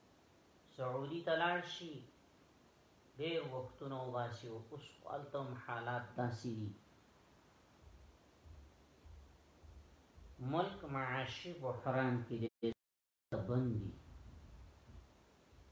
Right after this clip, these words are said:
ریال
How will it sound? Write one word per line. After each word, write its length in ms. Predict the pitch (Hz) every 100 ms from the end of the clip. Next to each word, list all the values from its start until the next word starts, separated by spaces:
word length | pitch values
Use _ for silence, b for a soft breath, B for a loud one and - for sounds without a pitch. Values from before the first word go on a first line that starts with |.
| - - - - - - - - - - - - - - - - 120
ریال 520 | 117 135 156 156